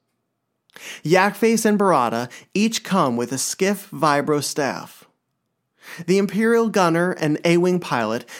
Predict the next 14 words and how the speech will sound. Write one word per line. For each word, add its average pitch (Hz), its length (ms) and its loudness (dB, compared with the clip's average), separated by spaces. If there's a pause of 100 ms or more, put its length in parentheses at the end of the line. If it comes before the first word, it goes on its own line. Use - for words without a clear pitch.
(100)
come 180 220 0
with 170 160 0
a 156 60 -2
tiny 190 540 -2
black 147 520 -2
Endor 127 360 -4
blaster. 131 680 -6 (880)
And 143 140 0
both 175 320 2
Luke 190 280 0
Poncho 135 580 0
and 127 200 -4
Lando 170 320 2
General 110 500 -2